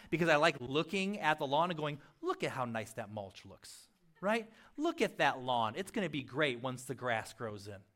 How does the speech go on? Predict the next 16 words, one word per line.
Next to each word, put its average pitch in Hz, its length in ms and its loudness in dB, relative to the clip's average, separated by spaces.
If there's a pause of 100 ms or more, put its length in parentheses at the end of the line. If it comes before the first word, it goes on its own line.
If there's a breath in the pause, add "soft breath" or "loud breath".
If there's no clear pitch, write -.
(220)
right? 170 160 0
The 175 60 -6
sense 226 240 -2
of 175 180 0
pride. 208 340 4 (540 loud breath)
I 240 140 6
feel 285 260 6
it 226 60 8
in 214 80 8
my 139 180 8
soul, 175 760 4 (440)
right? 196 240 10
It's 202 120 6
not 240 240 12
even 302 200 4
like, 208 200 8